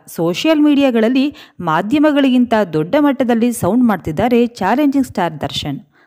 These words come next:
ಹೌದು, ಅದು ಅಲ್ಲದೆ ತಮ್ಮ ಪತ್ನಿಯ ವಿರುದ್ಧ ದರ್ಶನ್ ಸರಿಯಿಲ್ಲ ಎಂದು ಮಾಧ್ಯಮಗಳು ಕಳೆದ ಕೆಲವು ವರ್ಷಗಳ ಹಿಂದೆ ವರದಿಯನ್ನ ಮಾಡಿದ್ವು.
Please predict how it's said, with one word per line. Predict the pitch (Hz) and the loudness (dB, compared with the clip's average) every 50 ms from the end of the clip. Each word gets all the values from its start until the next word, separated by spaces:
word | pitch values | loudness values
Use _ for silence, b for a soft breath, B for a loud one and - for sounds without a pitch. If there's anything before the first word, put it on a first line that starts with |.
| _ | _
ಹೌದು, | _ - 160 156 165 151 156 147 - B B B B B | _ -2 0 0 2 2 0 0 -2 B B B B B
ಅದು | B 185 202 214 339 381 | B 0 2 4 4 4
ಅಲ್ಲದೆ | 392 381 349 359 339 311 311 311 | 4 4 4 2 2 0 -2 -2
ತಮ್ಮ | - - 262 240 226 | -2 -2 -2 0 -2
ಪತ್ನಿಯ | 214 220 - 214 220 220 - 359 349 320 269 | -2 -2 -2 -4 -4 -4 -6 -6 -2 -2 0
ವಿರುದ್ಧ | 208 208 196 233 247 226 240 233 233 233 - - 180 160 | 0 0 0 0 2 2 2 2 2 0 -4 -8 -6 -4
ದರ್ಶನ್ | 175 190 175 - - 320 302 302 | -2 -2 -2 -2 -2 -2 -2 -2
ಸರಿಯಿಲ್ಲ | - - 226 196 220 262 262 254 254 247 247 247 - | -2 -2 0 0 0 0 0 0 2 0 0 0 -2
ಎಂದು | 214 196 180 180 | -4 -4 -4 -4
ಮಾಧ್ಯಮಗಳು | 170 160 147 156 185 202 254 262 240 214 233 269 247 262 269 B B B B B B | -2 -2 -2 -2 -2 0 0 2 2 2 2 2 2 0 -2 B B B B B B
ಕಳೆದ | - 269 262 269 339 269 302 302 | 0 2 2 2 2 2 2 0
ಕೆಲವು | 285 294 - - 226 226 311 339 339 | 0 0 0 0 2 2 2 2 2
ವರ್ಷಗಳ | 311 285 262 - - 247 220 208 202 | 2 2 0 0 0 0 0 0 0
ಹಿಂದೆ | 196 208 247 262 254 254 254 | 0 0 0 2 2 0 0
ವರದಿಯನ್ನ | 254 170 160 165 220 247 226 240 226 214 208 214 220 | 0 -2 -2 0 0 0 0 0 0 0 0 0 -2
ಮಾಡಿದ್ವು. | 208 175 156 156 156 156 143 147 147 139 147 | -2 -2 -2 -2 -4 -4 -4 -6 -6 -8 -10